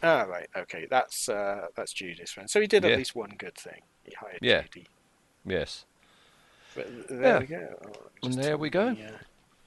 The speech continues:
Speaker 1: turn my D V D off, otherwise it'll play the next episode. God knows what
Speaker 2: Hmm.
Speaker 1: that is. Pressure point, I think. Um,
Speaker 2: <laughs>
Speaker 1: no, it, Gan's already dead. I don't know what the next episode is. But yeah, uh, I saw, I,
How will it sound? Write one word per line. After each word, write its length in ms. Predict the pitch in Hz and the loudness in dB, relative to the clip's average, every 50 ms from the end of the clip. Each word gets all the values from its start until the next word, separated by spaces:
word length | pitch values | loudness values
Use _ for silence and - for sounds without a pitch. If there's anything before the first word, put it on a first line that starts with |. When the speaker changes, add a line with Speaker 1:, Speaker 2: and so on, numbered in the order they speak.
| _ _ _ _ _ _ _ - | _ _ _ _ _ _ _ -4
Speaker 1:
turn 160 | - 160 156 | 0 0 0
my 60 | 147 | 2
D 180 | 135 151 151 143 | 4 4 4 4
V 100 | 139 143 | 2 2
D 160 | 139 151 156 | 2 6 6
off, 200 | 175 208 220 - | 6 6 4 2
otherwise 280 | 160 143 139 135 131 127 | -2 -2 -2 -2 -2 -2
it'll 100 | 139 - | -4 -4
play 200 | - - 139 131 | 0 2 2 2
the 100 | 123 123 | 2 0
next 280 | 135 151 - - - | -2 -2 -2 -4 -6
episode. 500 | 135 - - - - 151 175 196 190 - - - | -6 -6 -4 -4 -4 -4 -4 -4 -8 -12 -12 -8
God 180 | - 147 131 131 | -6 -6 -4 -4
knows 180 | 131 123 - | -4 -4 -2
what 100 | - 120 | -2 0
Speaker 2:
Hmm. 60 | 110 127 | 0 0
Speaker 1:
that 140 | 113 - - | -2 -4 -6
is. 160 | 170 - - | -10 -10 -8
Pressure 300 | - - 160 - - - | -4 -2 -2 -2 -2 -4
point, 240 | - - 120 110 113 - - | -4 -6 -6 -6 -8 -10 -14
I 40 | |
think. 180 | - 139 151 - _ _ _ - - - - - _ - - | -12 -12 -12 -14 _ _ _ -20 -20 -20 -20 -20 _ -2 2
Um, 460 | 151 156 160 165 165 165 160 165 165 160 143 - _ _ _ - - - - | 4 6 6 6 4 0 -2 0 2 2 2 2 _ _ _ -20 -20 -20 -20
Speaker 2:
<laughs> 420 | - - - - - - _ _ - | -20 -20 -20 -20 -20 -20 _ _ -4
Speaker 1:
no, 160 | 135 123 113 | -2 -2 -2
it, 100 | 110 - | -2 -2
Gan's 360 | - - 139 135 131 123 113 | 0 2 2 2 2 -2 -8
already 240 | 107 104 104 104 107 | -8 -10 -10 -10 -10
dead. 380 | - 127 127 123 101 92 - - - - | -8 -6 -6 -6 -6 -10 -12 -14 -14 -14
I 80 | - - | -12 -12
don't 160 | - 73 - | -12 -14 -16
know 100 | 80 80 | -16 -18
what 100 | - - _ | -20 -20 _
the 40 | - | -18
next 240 | 87 - - - - | -20 -16 -14 -14 -14
episode 360 | - - - - - - - - | -14 -14 -16 -18 -18 -18 -18 -20
is. 140 | - - - _ _ _ _ _ _ _ _ _ _ - | -20 -20 -20 _ _ _ _ _ _ _ _ _ _ -2
But 120 | 185 190 | 0 4
yeah, 160 | 233 285 233 | 6 6 6
uh, 420 | - 143 156 160 165 165 - 220 208 _ - - 202 | 6 6 6 6 6 4 2 -6 -14 _ -6 0 4
I 60 | 226 220 | 4 4
saw, 140 | - 285 233 - | 4 2 0 0
I, 160 | 240 254 | 0 0